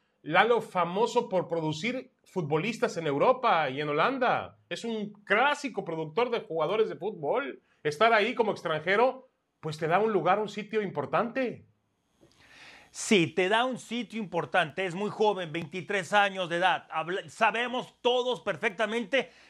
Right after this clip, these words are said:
Speaker 2: del gran talento que tiene. Pero,
Speaker 1: Pero,
Speaker 2: pero,
Speaker 1: ¿cuál es el
Speaker 2: aquí hay
Speaker 1: pero?
Speaker 2: un pero. A-, a-, aquí hay un pero. Es la actitud
Speaker 1: Estoy
Speaker 2: de que
Speaker 1: intrigado.
Speaker 2: esto no es crítica, sino es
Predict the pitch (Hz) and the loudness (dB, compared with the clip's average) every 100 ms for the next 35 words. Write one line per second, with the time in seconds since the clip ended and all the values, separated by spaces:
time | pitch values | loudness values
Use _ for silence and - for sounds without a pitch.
0 | - 147 214 185 226 247 247 - 202 208 | -14 0 0 4 4 4 2 2 2 2
1 | 240 208 220 - 170 202 240 214 127 - | -2 -2 -4 -4 -4 0 2 0 -6 -12
2 | _ _ _ _ _ _ 220 269 226 110 | _ _ _ _ _ _ 4 4 2 -4
3 | _ _ _ _ _ _ _ _ 202 247 | _ _ _ _ _ _ _ _ 2 4
4 | 277 233 147 226 220 196 240 - 269 214 | 4 2 0 -2 -2 0 0 0 -4 0
5 | 269 190 - _ _ 160 185 175 185 254 | 2 0 -6 _ _ -2 0 2 2 2
6 | 262 277 202 262 220 233 - _ - - | 0 0 0 2 4 2 0 _ -20 -20
7 | - 214 226 220 262 214 311 320 320 247 | -10 0 2 2 -4 -4 -2 -2 -2 -4
8 | 120 135 151 110 - _ _ _ 226 233 | -2 2 2 0 -10 _ _ _ -2 2
9 | 302 294 - 269 302 277 190 170 202 208 | 2 2 2 0 0 -2 -4 -4 -2 2
10 | 254 - | 2 2